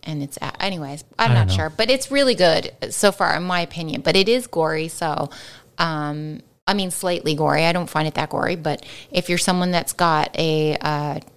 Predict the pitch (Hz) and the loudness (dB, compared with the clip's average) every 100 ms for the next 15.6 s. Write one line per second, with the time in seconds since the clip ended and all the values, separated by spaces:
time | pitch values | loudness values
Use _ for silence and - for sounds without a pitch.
0 | _ - 170 147 - 156 151 - - 175 | _ -4 0 0 0 -2 -2 -2 -2 0
1 | 175 160 156 - 156 156 151 151 151 151 | 2 2 0 -2 -2 -2 -2 -2 -2 -2
2 | 151 143 - 151 143 - 156 - 147 185 | -2 -4 -6 -6 -6 -6 -6 -6 -4 -2
3 | 180 175 165 156 156 151 - - 151 151 | -2 -2 -2 -2 -2 -2 -4 -2 -2 -2
4 | 147 151 - - - _ - 151 147 143 | -4 -6 -10 -20 -20 _ -8 -6 -4 -8
5 | 143 _ - - _ _ - 180 170 - | -14 _ -18 -18 _ _ -2 2 2 0
6 | - - - - - - - 185 180 160 | -8 -18 -18 -20 -20 -16 -2 0 2 2
7 | 156 151 - - - 233 262 220 - - | 0 -2 -10 -20 -10 2 4 4 -2 -4
8 | - - - _ _ - - 208 170 120 | -4 -6 -10 _ _ -2 2 4 4 4
9 | 123 151 190 208 208 190 - 190 185 180 | 4 4 4 2 2 0 0 2 2 2
10 | 175 175 165 165 156 156 151 151 143 143 | 2 0 0 0 2 2 2 2 2 2
11 | 139 131 127 - 127 120 - 120 113 123 | 4 4 2 2 2 2 2 0 0 0
12 | 113 123 110 - 131 104 104 151 131 139 | 0 -2 -4 -6 -6 -6 -8 -2 2 2
13 | - 139 123 127 120 120 110 113 - 110 | 2 2 2 2 2 0 2 2 2 2
14 | 110 110 104 101 107 127 120 139 135 165 | 2 0 0 0 0 -2 -2 -2 -2 -2
15 | 180 - 120 117 113 113 | 0 2 2 4 2 2